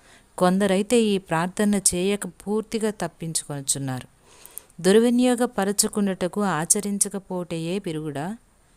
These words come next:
కుటుంబ ప్రార్థనల్లో ఈ ప్రార్థన చేయుట ఎంతో మేలు. కొన్ని సందర్భాల్లో దీన్ని కుటుంబ ప్రార్థన అంటారు.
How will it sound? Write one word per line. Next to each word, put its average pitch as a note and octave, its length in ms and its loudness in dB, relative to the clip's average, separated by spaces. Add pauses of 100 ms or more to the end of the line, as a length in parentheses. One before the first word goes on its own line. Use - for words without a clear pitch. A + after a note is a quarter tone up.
(140)
కుటుంబ G3+ 360 0
ప్రార్థనల్లో G3 800 0
ఈ G#3 160 0
ప్రార్థన F3 560 -2 (120)
చేయుట E3+ 220 -4
ఎంతో E3 460 -2
మేలు. D#3+ 360 -2 (680)
కొన్ని F#3+ 260 4
సందర్భాల్లో G3 840 0
దీన్ని F#3+ 380 0
కుటుంబ G3+ 420 0
ప్రార్థన F3+ 540 -2
అంటారు. C#3 480 -4